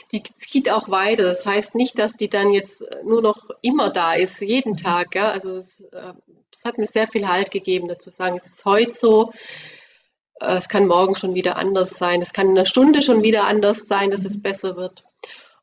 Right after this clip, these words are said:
Speaker 1: Und da auch im, ja, du hast vorher auch so schön gesagt, ja, so Schritt zu Schritt zu lernen, im Hier und Jetzt zu sein.
Speaker 2: Mhm.
Speaker 1: Ja, ich könnte mich da noch ewig mit dir austauschen und gäbe sicher noch ganz viel zu erzählen.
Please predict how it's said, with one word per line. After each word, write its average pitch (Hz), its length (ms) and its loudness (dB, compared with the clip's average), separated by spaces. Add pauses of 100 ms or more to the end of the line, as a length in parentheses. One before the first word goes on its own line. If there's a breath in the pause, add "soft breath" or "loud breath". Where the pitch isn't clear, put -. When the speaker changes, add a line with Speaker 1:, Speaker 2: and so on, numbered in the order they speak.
Speaker 1:
Und 190 220 -12
da 190 200 -2
auch 185 180 -2
im, 175 400 -8 (100)
ja, 180 240 -2 (200)
du 190 80 -8
hast 185 180 -8
vorher 185 220 2
auch 170 100 -4
so - 120 -10
schön 175 280 -6
gesagt, 170 500 -8 (340)
ja, 180 240 2 (160)
so 185 160 -4
Schritt - 380 -4
zu 196 80 -4
Schritt - 260 0
zu 185 140 2
lernen, 170 400 2
im 165 140 -2
Hier 170 180 2
und 175 100 -4
Jetzt - 280 -6
zu 175 100 -8
sein. 160 420 -12
Speaker 2:
Mhm. - 540 -16 (1600 loud breath)
Speaker 1:
Ja, 277 100 4 (180)
ich 240 140 6 (160)
könnte 285 200 6
mich 294 120 6
da 254 140 4
noch 262 260 2 (120)
ewig 294 300 4
mit 320 140 4
dir 233 180 4
austauschen 330 580 4
und 294 140 4
gäbe 262 200 0
sicher 285 300 2
noch 254 180 2
ganz 294 280 0
viel 269 200 0 (400 loud breath)
zu 247 100 2
erzählen. 247 760 2